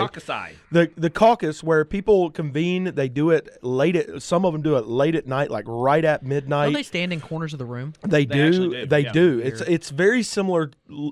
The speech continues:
Speaker 2: similar to the way a straw poll would be done, except th-, you're right. In many cases, they go to different corners of the room. There are ninety-nine counties. Then New Hampshire is retail poli-, I mean, that is grip it and grin it.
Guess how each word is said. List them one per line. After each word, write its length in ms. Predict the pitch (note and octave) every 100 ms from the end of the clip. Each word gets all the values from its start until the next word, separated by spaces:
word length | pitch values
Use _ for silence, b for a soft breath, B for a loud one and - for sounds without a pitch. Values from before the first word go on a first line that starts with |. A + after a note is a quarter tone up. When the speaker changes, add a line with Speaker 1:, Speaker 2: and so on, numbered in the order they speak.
| -
Speaker 2:
similar 460 | - - G#3+ F#3
to 140 | D3 D#3+
the 80 | C#3
way 160 | C#3+
a 80 | C3
straw 480 | - - C3 C#3+ D3+
poll 360 | - D3 D3 D3
would 140 | C#3
be 140 | C#3+
done, 380 | C3+ C#3 C#3+ D3 - B B
except 400 | C#3 - E3+ C#3
th-, 100 | D3
you're 300 | D3 F3+ E3+
right. 260 | F3+ G#3 A#2+ C#3
In 200 | C#3 C#3+
many 200 | D#3+ E3+
cases, 400 | D3 C3+ B2+ A2+
they 100 | C3+
go 160 | C#3+
to 80 | C3+
different 280 | C3 C3 B2+
corners 280 | C#3+ C#3 C3
of 60 |
the 60 | C3+
room. 100 | C#3+
There 120 | C3
are 40 |
ninety-nine 680 | B2+ B2 C#3+ F3 E3+ E3 D3+
counties. 500 | C#3+ C3+ C#3+ C#3+ C#3 B B B B
Then 380 | C3+ G3 A#3+ G3
New 160 | F#3
Hampshire 640 | D3+ - F3+ A3+ - C#3 B2+
is 220 | C#3 B2 A2
retail 440 | B2 F3+ - A#2
poli-, 280 | - A#2+ -
I 80 | C3
mean, 200 | C#3+ C3+
that 180 | D#3 F3+
is 140 | C3
grip 320 | A2 C#3 D3+
it 200 | F3 D3+
and 160 | B2+ B2
grin 280 | B2 D3 E3
it. 140 | D3+